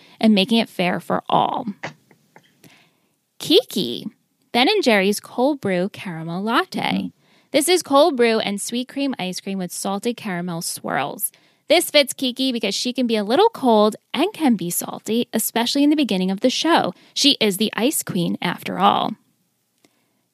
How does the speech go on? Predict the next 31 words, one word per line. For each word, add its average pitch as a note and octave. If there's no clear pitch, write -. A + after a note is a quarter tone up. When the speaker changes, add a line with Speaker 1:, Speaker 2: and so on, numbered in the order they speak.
Speaker 1:
Julie, C4+
Baskin F4
Robbins A#3
Wild A3+
and C#4+
Reckless G3
Sherbet. A3
Julie F4
would F#4
be E4+
sherbet C4
because A#3
she's -
too E4+
fancy A#3
to G#3
just F#3+
be G3
ice -
cream, G3
and G3+
wild A3
and D#4+
reckless G3+
because A3
her C#4
youth B3+
was B3
wild F3+
and A#3+
reckless, A#3